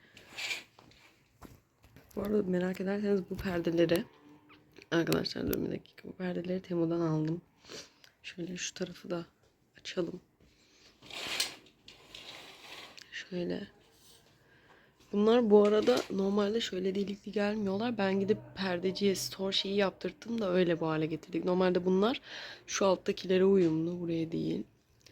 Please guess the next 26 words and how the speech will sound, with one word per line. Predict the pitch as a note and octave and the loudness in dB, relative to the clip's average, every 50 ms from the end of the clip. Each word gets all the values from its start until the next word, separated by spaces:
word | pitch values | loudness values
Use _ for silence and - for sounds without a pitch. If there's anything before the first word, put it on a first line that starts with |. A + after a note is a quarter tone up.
| - - - - - _ - - | -20 -20 -20 -20 -20 _ -16 -8
Bu | - G3+ G#3 | -4 -2 -2
arada | G#3 F#3+ G3 F#3 F3 F#3 - - - | -2 -2 -2 -4 -4 -6 -8 -2 0
ben | G3 G3+ G#3+ | 0 0 0
şöyle | - - - G3 F#3 F#3 F#3+ | -2 -2 0 2 2 2 2
bir | F#3 | 0
şey | F#3 - - F#3+ | -2 -4 -4 -4
aldım | F#3+ F#3+ F3+ E3 E3 E3 | -2 -2 0 0 0 -2
kendime. | E3 - E3+ D#3+ D#3+ D#3+ D#3+ D#3+ E3+ G3 - _ _ - - - | -2 -4 -4 -4 -2 -2 -2 -2 -2 -4 -8 _ _ -18 -14 -12
Göstermek | - - - E3+ E3+ E3+ E3+ E3+ | -12 -8 -6 -4 -2 -2 -2 -4
istedim | - - - E3 D#3+ D#3+ | -6 -10 -8 -8 -8 -8
size. | - - - F3 E3+ - _ _ _ _ - - - - - _ _ | -8 -6 -4 -4 -4 -4 _ _ _ _ -20 -20 -20 -20 -20 _ _
Buna | - G#3 G3+ | 4 4 4
fotoğraf | F3+ F#3 - - G3 G3+ G3+ | 4 2 0 0 0 0 0
koymam | - - F#3+ E3+ F3 E3+ E3 E3+ | 0 2 2 4 4 2 2 2
lazım | E3+ E3+ F3 F3 | 2 2 2 2
ama | F3+ F3+ F#3 | 2 4 4
ne | F#3 | 2
koyacağımı | F#3 - F3 F3+ E3 E3+ E3+ E3+ E3+ E3 | 2 2 0 2 2 4 4 4 4 4
bilmiyorum. | E3+ F3 F3 E3+ E3 D#3+ D#3+ E3 | 4 4 4 4 2 2 2 2
O | E3 | 0
yüzden | D#3+ D#3+ D#3+ E3 | 0 0 0 -2
şimdilik | E3 - - E3+ E3+ F3 F3 | -4 -6 -6 -6 -6 -4 -2
oraya | E3+ E3+ E3 E3 | -2 -2 -2 -4
koymuştum. | - - E3+ D#3+ D#3+ D#3 - - - G3+ G#3+ _ _ _ _ _ _ _ _ _ _ - - - - | -6 -8 -6 -6 -8 -8 -10 -12 -12 -14 -14 _ _ _ _ _ _ _ _ _ _ -20 -20 -16 -12
Bunları | G3 F#3+ F3+ F#3+ F#3+ F#3 F#3+ G3 F#3+ G#3+ | -10 -8 -4 -2 2 4 4 6 4 4
okuyacağım. | - - E3+ - - - F#3 F3+ F3 E3 F3+ F3 E3+ F3+ | 2 0 -6 -8 -6 -2 -2 -2 2 4 4 4 2 0